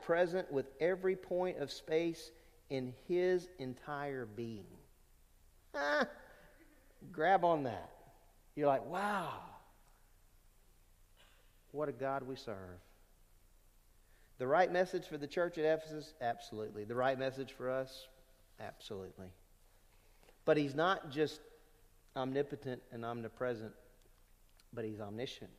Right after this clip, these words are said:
You say, "Thad, where do you get that?" Mm, start in verse two. Notice what it says. "The one who holds the seven stars in his right hand," picture of authority, of power. "The one who walks among the seven golden lampstands." He's in the middle of them.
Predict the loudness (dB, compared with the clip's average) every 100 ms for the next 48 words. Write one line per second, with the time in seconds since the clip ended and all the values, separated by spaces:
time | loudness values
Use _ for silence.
0 | -18 -10 -4 0 0 0 -6 -6 -8 -10
1 | -14 -20 -20 -16 -10 -6 -6 -4 -6 -8
2 | -6 0 0 0 -4 -2 -2 -2 -6 -4
3 | -4 -2 -4 2 2 0 -6 -18 -20 -20
4 | -20 -20 -20 -20 -20 -20 -20 -20 -20 -20
5 | -20 -20 -20 -20 -20 -20 -20 -10 0 4
6 | 4 6 6 6 2 2 2 4 2 6
7 | 6 4 2 8 8 8 6 4 0 -4
8 | -10 -16 -20 -20 -18 -18 -18 -20 -20 -20
9 | -20 -20 -20 -8 -2 -2 2 2 2 2
10 | 6 6 6 2 -4 0 4 6 4 4
11 | 4 4 6 6 12 12 10 4 4 4
12 | 2 0 -6 6 8 8 8 10 10 8
13 | 4 4 2 0 0 4 6 8 8 12
14 | 12 12 12 12